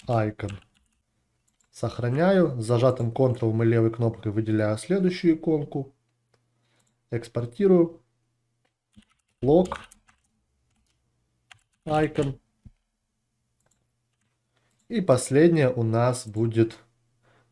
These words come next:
Mail Icon. И таким образом все иконки у нас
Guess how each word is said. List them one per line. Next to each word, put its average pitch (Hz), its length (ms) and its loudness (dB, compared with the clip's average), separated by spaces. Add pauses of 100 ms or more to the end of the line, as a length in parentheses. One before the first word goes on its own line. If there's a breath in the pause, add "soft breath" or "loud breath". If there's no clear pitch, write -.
Mail 113 640 -2
Icon. 117 580 0 (960)
И 226 180 -2
таким 131 280 0
образом 143 380 2
все 131 240 2
иконки 151 340 0
у 110 100 0
нас 113 500 -2